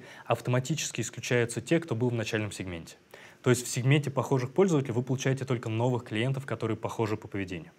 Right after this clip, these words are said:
Итак, первый сценарий. Собрали хороших, нашли похожих и таргетируем свое предложение просто на этот похожий сегмент с вашим каким-то супер предложением, скидками и так далее.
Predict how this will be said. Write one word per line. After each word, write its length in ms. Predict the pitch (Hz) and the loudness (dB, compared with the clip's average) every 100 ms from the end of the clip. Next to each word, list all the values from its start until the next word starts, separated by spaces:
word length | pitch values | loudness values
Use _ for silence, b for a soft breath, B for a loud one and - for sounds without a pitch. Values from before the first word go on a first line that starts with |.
| - B B B B | -20 B B B B
Итак, 320 | 139 131 - | 4 6 6
первый 240 | - 143 123 | 6 8 8
сценарий. 460 | - 127 190 190 - | 4 6 8 8 4
Собрали 460 | - 113 131 131 | 2 6 6 6
хороших, 540 | 113 113 160 170 170 - | 4 4 4 2 -6 -2
нашли 320 | 127 - 123 | -2 0 -2
похожих 560 | 127 104 160 170 165 B B B | 0 2 2 2 0 B B B
и 120 | 180 | 2
таргетируем 840 | 175 147 135 139 - 190 170 123 - | 4 4 2 2 4 6 6 4 -2
свое 340 | - 120 127 123 | 2 6 6 6
предложение 800 | - 113 117 110 175 185 170 B B B _ | 2 2 4 4 4 4 0 B B B _
просто 360 | - 117 127 123 | 4 4 4 2
на 180 | 120 123 | 6 6
этот 300 | 131 117 - | 4 -2 -2
похожий 420 | 123 - 120 104 | -2 2 2 0
сегмент 480 | - 113 156 175 - - | -2 0 2 2 -4 -12
с 180 | - - | -8 4
вашим 360 | 110 139 123 | 6 6 4
каким-то 580 | 113 98 117 107 104 90 85 _ _ _ - - | -4 -4 -4 -4 -4 -6 -8 _ _ _ -20 -18
супер 400 | - 123 120 113 | -4 -2 0 -2
предложением, 680 | - 113 104 104 139 131 | -2 0 4 6 6 4
скидками 460 | 110 - 123 - 110 | 0 -2 -4 -4 -6
и 40 | |
так 180 | 104 95 | -2 -2
далее. 200 | 95 82 | -2 -6